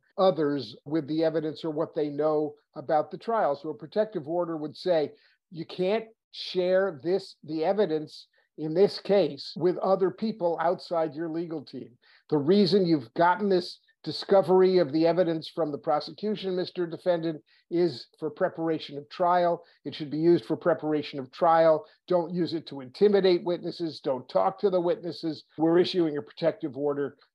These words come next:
to keep things in the box of the trial." There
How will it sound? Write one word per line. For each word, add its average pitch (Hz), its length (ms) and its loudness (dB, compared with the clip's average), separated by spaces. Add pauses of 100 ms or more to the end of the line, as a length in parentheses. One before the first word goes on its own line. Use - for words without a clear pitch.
(120)
to 147 380 0 (220)
keep 170 340 -6 (220)
things 139 540 -2 (160)
in 196 200 4
the 170 80 4
box 139 640 -2 (100)
of 160 340 -4 (160)
the 151 140 -8
trial." 131 480 -4 (180)
There 185 200 2